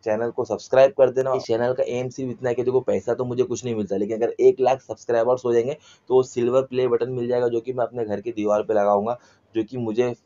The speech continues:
personally satisfaction देगा कि हाँ भाई YouTube पे आके मैंने कुछ उखाड़ा है, बस उसके अलावा कुछ नहीं होने वाला है। तो बस मिलते हैं next video में, till then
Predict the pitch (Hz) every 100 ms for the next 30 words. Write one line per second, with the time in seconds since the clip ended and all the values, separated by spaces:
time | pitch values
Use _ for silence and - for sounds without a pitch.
0 | - 107 - 120 117 104 117 110 104 117
1 | 117 113 117 113 104 98 101 98 95 107
2 | - 98 107 98 98 101 98 90 87 90
3 | - _ _ _ 101 110 104 117 110 110
4 | 104 101 107 104 92 90 87 - _ _
5 | 101 104 120 117 107 127 123 120 123 120
6 | 117 117 120